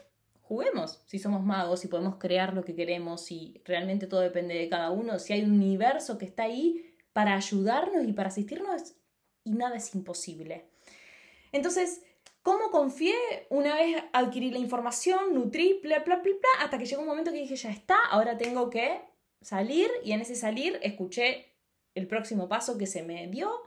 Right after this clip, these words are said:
y en eso era venir acá. Y también es como decir, "Bueno, ok, me vengo a un lugar en donde la vara es más alta en muchos aspectos". Em, es como una planta que se quiere cambiar de maceta.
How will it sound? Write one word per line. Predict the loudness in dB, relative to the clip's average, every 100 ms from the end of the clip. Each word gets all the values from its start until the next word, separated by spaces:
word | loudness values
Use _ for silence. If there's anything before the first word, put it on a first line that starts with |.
| -18 _ _ -8
y | -2
en | 0
eso | 0 -2 -2
era | 0 0
venir | 0 -2 -2
acá. | 0 0 0 -4 -18 -20 -20 _ _ _ -20 _
Y | -4 2
también | 2 4 4 4 2
es | 0 -2
como | 0 0
decir, | 0 -2 -2
"Bueno, | 0 0
ok, | 0 0 2
me | 2
vengo | 0 2
a |
un | 4
lugar | 6 6 6 4 0
en | 0
donde | 2 2
la | 2
vara | 2 0
es | -2
más | -4 -4 -2
alta | 0 0 2 2 0
en | 0
muchos | 2 0 -2
aspectos". | -8 -2 0 0 0 2 2 -2 _ _ _ _ _ _ _ _ _ _ 0
Em, | 2 4 4 4 4 4 2 0 -4 -12 -18 _ _ _ _ _ _ _ _ _ _ -6
es | -4
como | 0 4
una | 4 4
planta | 0 0
que | -4
se | -6 -4
quiere | -4 -2
cambiar | 0 0
de | 0
maceta. | -2 -4 -6 -6 -8 -12